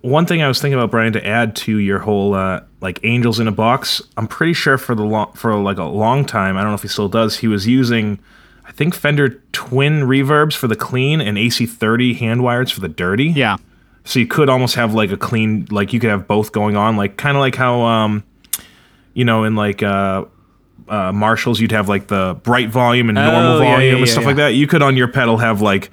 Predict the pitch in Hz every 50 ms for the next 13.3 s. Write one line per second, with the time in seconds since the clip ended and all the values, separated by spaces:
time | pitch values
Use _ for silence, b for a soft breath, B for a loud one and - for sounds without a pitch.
0 | B B B B 92 107 107 107 104 104 - - - - 95 98 - - - 101
1 | 101 107 113 113 - - 127 120 117 - - 123 120 113 101 101 98 95 92 -
2 | - - 113 107 104 104 101 185 - - 131 131 131 131 123 117 113 - 127 123
3 | 117 110 104 117 110 107 107 101 92 - 101 101 101 101 104 107 104 - - -
4 | _ - - _ - _ - _ _ _ - 127 131 135 127 113 95 95 110 113
5 | 113 117 117 120 139 139 131 113 98 98 107 117 82 - 131 170 147 143 185 202
6 | 214 - 104 123 123 110 127 131 131 135 131 117 113 113 117 113 95 - - 131
7 | 120 117 113 110 104 - - 113 107 104 104 101 95 104 98 - - _ - _
8 | B B B B B B B B B - 107 107 110 110 113 110 - 123 117 107
9 | 98 92 - 113 101 95 110 98 101 101 101 101 101 98 98 95 98 98 98 95
10 | 104 107 104 101 101 104 90 92 92 92 82 104 104 - - 113 110 107 104 107
11 | - 110 117 107 92 - - 110 113 104 110 113 107 113 113 113 - - - 104
12 | 98 98 101 107 104 104 107 107 104 98 107 110 104 101 98 95 104 101 98 95
13 | 95 110 117 104 92